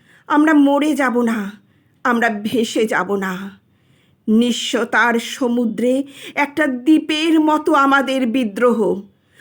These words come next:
আমাদের বিদ্রোহ মৃত্যুর বিভীষিকার বিরুদ্ধে। এসো, বাইরে এসো, আমার হাত ধরো। পরাণ মাঝি হাঁক দিয়েছে।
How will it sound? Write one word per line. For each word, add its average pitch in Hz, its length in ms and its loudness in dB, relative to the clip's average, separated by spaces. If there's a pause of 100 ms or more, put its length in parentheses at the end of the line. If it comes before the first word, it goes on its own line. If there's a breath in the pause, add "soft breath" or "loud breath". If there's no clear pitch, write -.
(120 soft breath)
আমাদের 330 560 2
বিদ্রোহ 330 560 0
মৃত্যুর 349 680 -2
বিভীষিকার 339 720 2
বিরুদ্ধে। 285 720 0 (800)
এসো, 349 640 -2 (220 loud breath)
বাইরে 381 520 4
এসো, 359 560 -2 (540)
আমার 339 320 0
হাত 339 420 0 (100)
ধরো। 339 560 -2 (800)
পরাণ 269 760 0
মাঝি 262 380 -2
হাঁক 262 340 -2
দিয়েছে। 262 840 -6